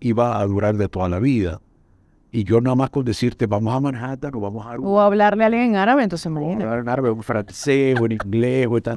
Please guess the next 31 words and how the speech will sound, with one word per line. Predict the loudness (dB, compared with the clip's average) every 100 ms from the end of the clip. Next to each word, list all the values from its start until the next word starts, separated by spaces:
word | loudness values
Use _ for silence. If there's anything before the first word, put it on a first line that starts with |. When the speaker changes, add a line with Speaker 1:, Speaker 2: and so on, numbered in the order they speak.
| -6
Speaker 1:
cosas | -6 -4
que | -2
también | -2 -2 0
el | 0
viejo | 0 0
libanés | 2 2 2 -2
no, | 0 -2 -2
yo, | 0 0 0
por | -4 -8
suerte. | -6 -6 -6 -8 -10 _ _ _ _ -4
Y | 0
de | 2
repente | 2 0 -2 0
llegaba | 2 2 0 0
y |
decía, | -2 -2 -2
"No, | -4
pero | -4 -6
esta, | -4 -4 -4 _ _ _
esta | -12 -8 -6
chica, | -4 -6 -10 -18 _ _ _ _ _ _ _ _ _
esta | -8 -6
chica | -6 -8 -8
se | -8
cae | -8 -6 -4
hoy | -4 -4
mismo, | -4 -4 -4 -6
cae", | -4 -2 -4
pero, | -6 -10 -16 _ _ _ _ _ _ _ -8
y | -8
ese, | -6